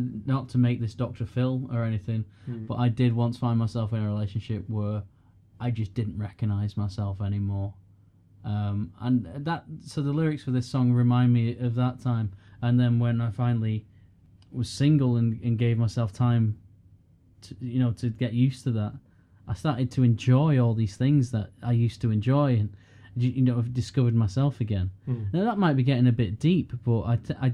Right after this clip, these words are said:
Speaker 1: certainly think that's the kind of relationship Bono is singing about here.
Speaker 2: And I think this song has endured because it can, it can evoke those, that depth. I mean, it's such a simple line, "And you give yourself away." When I first heard it, I thought it was to do with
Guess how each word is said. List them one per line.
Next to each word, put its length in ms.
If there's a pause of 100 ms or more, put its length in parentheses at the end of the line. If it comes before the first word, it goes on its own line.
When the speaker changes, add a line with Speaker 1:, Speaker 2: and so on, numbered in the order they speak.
(140)
Speaker 1:
certainly 400
think 240
that's 200
the 80
kind 260
of 100
relationship 640
Bono 300
is 120
singing 400
about 260
here. 260 (640)
Speaker 2:
And 120
I 40
think 380 (1300)
this 260
song 280
has 140
endured 440
because 340
it 120
can, 300
it 140
can 240
evoke 320
those, 300
that 320
depth. 460
I 40
mean, 160
it's 120
such 180
a 40
simple 320
line, 320
"And 200
you 60
give 200
yourself 380
away." 360 (760)
When 200
I 100
first 340
heard 220
it, 200
I 120
thought 200
it 40
was 180
to 100
do 200
with 240